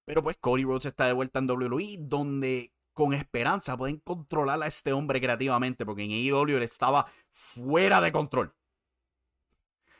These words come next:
<laughs> Anyway, este, al final del día, Cody Rhodes gana. Hace el flip, flop and fly de su padre, Dusty, le da el codazo biónico y lo acaba con un tercer Crossroads.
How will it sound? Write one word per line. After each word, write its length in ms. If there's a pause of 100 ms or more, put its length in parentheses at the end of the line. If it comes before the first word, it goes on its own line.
(320)
<laughs> 320 (920)
Anyway, 460
este, 960
al 120
final 260
del 100
día, 140
Cody 240
Rhodes 260
gana. 260 (460)
Hace 220
el 100
flip, 260
flop 240
and 140
fly 260
de 60
su 180
padre, 440 (360)
Dusty, 640
le 100
da 80
el 180
codazo 440
biónico 540
y 60
lo 80
acaba 240
con 120
un 100
tercer 360
Crossroads. 760